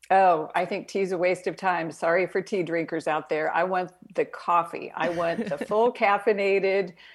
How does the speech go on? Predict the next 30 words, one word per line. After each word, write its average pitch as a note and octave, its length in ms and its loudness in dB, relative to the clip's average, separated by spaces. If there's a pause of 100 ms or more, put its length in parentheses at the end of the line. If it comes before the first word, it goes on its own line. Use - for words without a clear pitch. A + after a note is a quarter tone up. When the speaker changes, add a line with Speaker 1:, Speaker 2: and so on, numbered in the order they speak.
(160)
Speaker 1:
strong F#3+ 640 2
stuff. - 420 -4
That's D#3+ 300 -4
me. - 240 -16 (680)
Speaker 2:
Me F#3+ 220 -6
too. E3+ 460 -10
That's, G#3+ 280 -8 (380)
mothers G#3+ 460 -2
need G3 240 -6
coffee D#3+ 360 -4
to D#3 120 -12
get E3 200 -6
going C#4+ 260 6
for - 60 0
the D#3 60 -4
day. D#3+ 60 -8
Speaker 1:
Absolutely, C4+ 760 2
yes. B3+ 640 0
Speaker 2:
<laughs> B3 120 -12
Speaker 1:
Survival. A#3+ 760 2
Speaker 2:
Yes, A3 380 -6
as, G3 320 -10
that's G#3+ 240 -4
when D#4 100 -2
I G#3 60 -2
started G3+ 360 -6
drinking F#3+ 380 -12
it. D#3+ 160 -12 (720)
All G#3 100 -4
right. G#3+ 300 -2